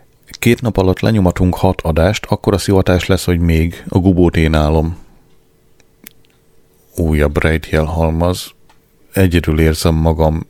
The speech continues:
egy másik világban. Június négy szerda. Reggel felhívtam Edna Kentet, és elkértem tőle Berli, Berry ügynökének nevét és telefonszámát.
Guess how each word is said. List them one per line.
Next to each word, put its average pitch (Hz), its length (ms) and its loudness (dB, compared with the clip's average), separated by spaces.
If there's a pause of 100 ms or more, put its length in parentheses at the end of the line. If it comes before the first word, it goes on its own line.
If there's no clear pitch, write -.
egy 85 300 -2
másik 78 460 -4
világban. 87 640 -2 (2750)
Június 90 420 2
négy 85 220 0
szerda. 85 480 -2 (540)
Reggel 101 380 0
felhívtam 98 520 0
Edna 92 260 0
Kentet, 85 500 -2
és 104 140 -4
elkértem 92 520 -2
tőle 90 220 2
Berli, 87 480 2
Berry 98 280 2
ügynökének 87 580 0
nevét 95 460 0
és 90 140 -2
telefonszámát. 82 960 -2